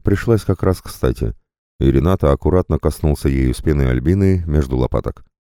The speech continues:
Она лишь вздрогнула, но продолжала стоять,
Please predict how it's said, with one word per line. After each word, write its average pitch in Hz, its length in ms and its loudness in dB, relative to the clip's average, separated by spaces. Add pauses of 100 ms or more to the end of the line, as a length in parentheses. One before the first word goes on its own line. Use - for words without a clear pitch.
(320)
Она 76 220 2
лишь 69 140 2
вздрогнула, 62 680 -2 (420)
но 101 140 2
продолжала 104 560 2
стоять, 82 540 0